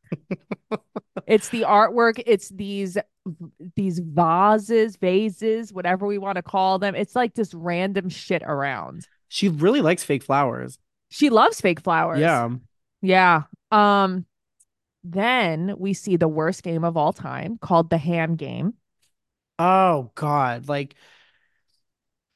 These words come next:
Speaker 1: I feel like it was
Speaker 2: Mm-hmm.
Speaker 1: so forced and so put on. And it's also like, we do this all the time. Again, we never see this again.
Speaker 2: The only thing that's funny is when Lauren <laughs> says,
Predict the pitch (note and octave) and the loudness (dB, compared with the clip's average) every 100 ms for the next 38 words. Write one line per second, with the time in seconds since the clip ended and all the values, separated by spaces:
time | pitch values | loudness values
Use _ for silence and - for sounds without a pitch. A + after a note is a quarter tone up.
0 | _ _ _ _ _ _ _ F#4 - F#3 | _ _ _ _ _ _ _ -12 -6 -4
1 | B3 B3+ B3+ A3 A#3 F3 A3 - F3 D#3 | 0 0 0 -2 -2 0 -2 -2 -2 0
2 | D3 D#3 D3 - D3 D3 D#3 C#3 A#2+ A#2+ | -2 -4 -8 -4 -4 -4 -4 -4 -6 -10
3 | A#2+ D3 D3 D#3 D#3+ D#3 C#3+ D#3 F3 F#3 | -8 -6 -2 -2 0 -2 0 0 0 0
4 | E3+ D#3 C3+ - E3+ C3+ A#2+ C#3 F3 F#3 | 0 -2 -2 -4 -4 -4 -4 -6 -4 -4
5 | B2+ B2 B2+ C#3+ - D#3+ D3+ C3 A#2 A#2+ | -6 -8 -6 -6 -4 -6 -4 -6 -8 -10
6 | B2 - _ _ _ _ _ A3 A3 G#3 | -14 -18 _ _ _ _ _ 0 2 2
7 | B3+ D#4+ D4+ C4+ A#3+ - D3+ D3 C3 C3+ | 0 -4 -4 -4 -6 -4 -4 -4 -6 -6
8 | E3 F3+ E3+ E3 F3+ F#3+ A#3 G3 - A#3 | -2 -2 0 2 4 4 2 0 0 0
9 | F3 D3 - | 0 -4 -12